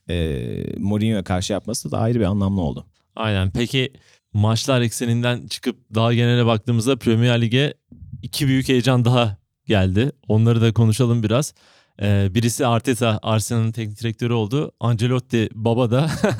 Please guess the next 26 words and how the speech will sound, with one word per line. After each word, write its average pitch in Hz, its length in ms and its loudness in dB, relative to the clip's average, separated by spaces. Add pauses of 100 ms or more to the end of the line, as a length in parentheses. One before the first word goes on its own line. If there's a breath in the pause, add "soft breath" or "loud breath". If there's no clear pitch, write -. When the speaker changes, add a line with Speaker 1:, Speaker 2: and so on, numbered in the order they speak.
Speaker 2:
<laughs> - 400 -18
Everton'a 131 500 2
geldi. 117 420 0 (360 soft breath)
Yani 123 260 2
zaten 175 440 0
lig 185 100 -10 (520)
birçok 143 400 -8
maçı 151 200 -4
takip 143 300 -2
etmek 143 460 -6 (300)
istediğiniz 131 720 -4
bir 98 80 -4
lig. 98 160 -8
Yani 107 220 0
bir 120 80 0
anda 120 220 0
Sheffield 117 340 -4
çıkıyor, - 300 -2
o 113 40 2
maçı 110 280 -2
da 117 40 2
izleyeyim. 101 460 0 (180 soft breath)
İşte 107 420 -2
Everton 117 420 0
ne 117 40 2
yapacak, 113 540 0